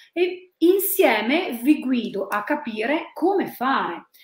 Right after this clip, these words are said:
perché a volte è banale, non si, non ci si pensa, ho appena finito il lancio del mio corso forno,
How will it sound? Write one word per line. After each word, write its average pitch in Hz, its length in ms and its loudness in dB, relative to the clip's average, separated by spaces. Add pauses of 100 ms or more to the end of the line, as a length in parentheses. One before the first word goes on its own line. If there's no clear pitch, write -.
(140)
perché - 260 -2
a 403 60 0
volte 427 380 -2
è - 60 -4
banale, 214 520 0
non 294 200 2
si, - 320 -4
non 247 180 -2
ci 240 100 -8
si - 220 -2
pensa, 262 380 -2
ho 208 60 -2
appena 240 260 -6
finito 240 300 -4
il 185 60 -4
lancio 220 280 -6
del 185 100 -10
mio 208 160 -10
corso 214 300 -8
forno, 214 540 -6